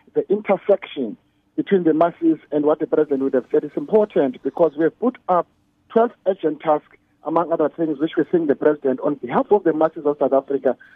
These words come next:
must reflect in a State of the Nation address. Two among them is the issue of returning the land to the people. Secondly, is to radical eco-, to transform the economy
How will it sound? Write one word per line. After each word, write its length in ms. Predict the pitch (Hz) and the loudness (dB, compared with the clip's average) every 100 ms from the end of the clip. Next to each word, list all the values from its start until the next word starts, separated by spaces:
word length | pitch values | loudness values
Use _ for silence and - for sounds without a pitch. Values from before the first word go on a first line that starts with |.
| _ - | _ -2
must 240 | 139 - | -2 0
reflect 520 | 135 - 156 151 - - _ _ | -4 -2 2 2 0 -12 _ _
in 120 | 165 147 | -4 -2
a 60 | |
State 180 | 139 151 | -2 0
of 120 | 143 | 0
the 80 | 135 | 2
Nation 280 | 131 131 135 | 0 0 -2
address. 320 | 123 120 113 - _ _ _ - | 0 0 -2 -4 _ _ _ 0
Two 120 | 254 | 2
among 340 | 214 170 160 147 | 4 2 0 2
them 260 | 139 160 - _ _ - | 0 -2 -12 _ _ -6
is 140 | 175 | 0
the 180 | 165 160 | 0 0
issue 180 | 226 202 | 0 0
of 100 | 165 | 0
returning 400 | 160 - 185 165 | -2 -2 -2 0
the 100 | 143 | 2
land 240 | 156 160 | 0 -4
to 60 | 160 | -6
the 120 | 147 | -6
people. 580 | - 220 - 214 196 - _ _ _ | -2 -4 -2 -4 -4 -10 _ _ _
Secondly, 540 | 208 202 202 156 147 151 _ _ - | 2 4 0 2 -2 -4 _ _ -4
is 120 | 185 190 | -2 2
to 100 | 180 | 2
radical 440 | 175 - 185 175 - | 2 0 -2 -2 -2
eco-, 300 | 185 190 175 | -4 -2 -2
to 220 | 175 190 | -2 -4
transform 500 | - 160 156 180 180 | -2 -4 -2 -2 0
the 140 | 151 135 | 2 0
economy 420 | - 170 151 | 0 -2 0